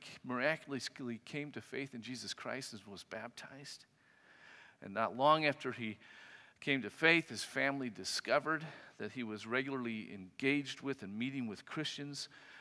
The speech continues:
And when this was discovered, he confessed to be, that he was a follower of Christ, and he was, uh, kicked out of school and disowned by his family, and there were threats against him, his life, and sh-, for shaming his family.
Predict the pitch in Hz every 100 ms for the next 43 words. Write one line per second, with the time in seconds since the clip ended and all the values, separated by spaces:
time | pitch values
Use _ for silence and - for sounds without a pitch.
0 | - 104 101 101 123 139 127 - 110 -
1 | 151 165 170 123 - 98 - 151 160 -
2 | 110 120 110 - - - 123 113 110 131
3 | 110 95 92 - - 139 147 143 107 92
4 | - - 151 139 - - - - - -
5 | - - 104 110 101 92 - - - -
6 | - 80 - - 175 180 139 113 101 -
7 | - 170 165 160 107 90 98 - 147 170
8 | 131 123 113 - - 127 127 135 139 -
9 | - - - - - - - - 98 98
10 | 95 - 139 156 - - 113 135 135 -
11 | 131 123 123 110 - 110 120 117 - -
12 | - 120 87 85 - - - 101 - 131
13 | 131 127 117 104 - 107 101 101